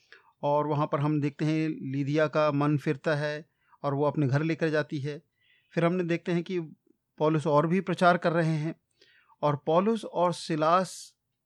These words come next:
का बंदी गृह में जाना होता है क्योंकि सताव के कारण से, और वहाँ पर भी बंदी गृह में जाना एक बहुत बड़ा परिवर्तन का कारण होता है। बंदी गृह के अनुभव के कारण से वहाँ एक परिवार, एक ख़ानदान बच जाता है।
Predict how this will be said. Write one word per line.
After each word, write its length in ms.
का 120
बंदी 380
गृह 220
में 120
जाना 240
होता 300
है 180
क्योंकि 400
सताव 420
के 140
कारण 260
से, 240
और 80
वहाँ 360
पर 160
भी 340
बंदी 280
गृह 200
में 120
जाना 300
एक 280
बहुत 300
बड़ा 200
परिवर्तन 580
का 100
कारण 260
होता 240
है। 120
बंदी 380
गृह 240
के 180
अनुभव 440
के 140
कारण 280
से 280
वहाँ 220
एक 140
परिवार, 560
एक 180
ख़ानदान 580
बच 220
जाता 360
है। 200